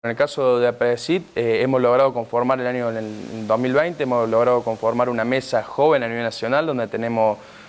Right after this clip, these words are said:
somos alrededor de doce, trece jóvenes, de, hay personas de Corrientes, de Salta, Santa Fe, Buenos Aires, Córdoba, o sea, es bastante federal. Eh, y por otro lado también tenemos diferentes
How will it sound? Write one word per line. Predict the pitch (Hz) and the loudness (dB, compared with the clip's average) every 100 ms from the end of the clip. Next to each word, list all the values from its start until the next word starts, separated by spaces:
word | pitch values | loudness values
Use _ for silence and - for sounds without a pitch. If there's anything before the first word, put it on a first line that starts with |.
| - - | -20 -10
somos | 113 107 | -6 -4
alrededor | 101 110 113 | 0 0 2
de | |
doce, | 117 123 110 | 0 0 -2
trece | 113 113 107 104 | -2 -2 -4 -6
jóvenes, | 104 131 131 127 113 | -4 0 2 2 -2
de, | 104 104 104 | -2 -2 -2
hay | 110 107 | -4 -4
personas | 107 107 110 110 | -8 -8 -8 -6
de | 104 | -4
Corrientes, | 104 107 117 120 113 107 | 0 0 0 -2 -2 -4
de | 104 | -4
Salta, | - 120 113 110 | -2 -2 -2 -8
Santa | 113 110 104 | -6 -10 -8
Fe, | - 117 113 | -2 2 2
Buenos | 113 107 - 123 | 0 -6 -2 0
Aires, | 117 107 - - | 0 -2 -8 -4
Córdoba, | 120 120 113 110 110 - - | 0 2 4 2 0 -8 -12
o | |
sea, | - 117 | 0 2
es | |
bastante | 117 110 139 131 | 2 0 -2 -2
federal. | 127 120 120 127 143 185 - - - - - _ | -2 0 2 2 2 -2 -10 -20 -20 -20 -20 _
Eh, | - 113 113 101 | -2 2 2 0
y | |
por | 131 151 | -2 -2
otro | 160 165 | 0 2
lado | 170 | 2
también | 160 135 139 | 2 -2 -2
tenemos | 139 147 123 | 0 0 -2
diferentes | 113 113 131 147 143 | -2 -2 0 -2 -4